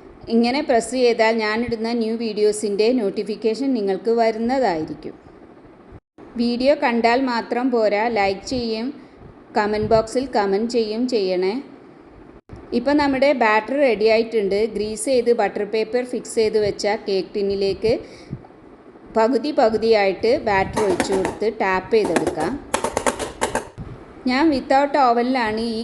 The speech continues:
കേക്ക് ബേക്ക് ചെയ്യാൻ പോണത്. കേക്ക് ബേക്കായി വരുന്ന ടൈം കൊണ്ട്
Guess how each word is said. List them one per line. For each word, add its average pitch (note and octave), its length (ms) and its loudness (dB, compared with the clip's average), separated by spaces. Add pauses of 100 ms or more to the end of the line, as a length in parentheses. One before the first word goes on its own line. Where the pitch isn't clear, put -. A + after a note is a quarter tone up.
(100)
കേക്ക് G#3 380 0
ബേക്ക് G3 300 2
ചെയ്യാൻ G#3 340 0
പോണത്. F3 400 0 (2250)
കേക്ക് B3 420 4
ബേക്കായി C4+ 600 6
വരുന്ന A#3 280 -2 (100)
ടൈം G#3+ 220 -2 (140)
കൊണ്ട് G3+ 200 -4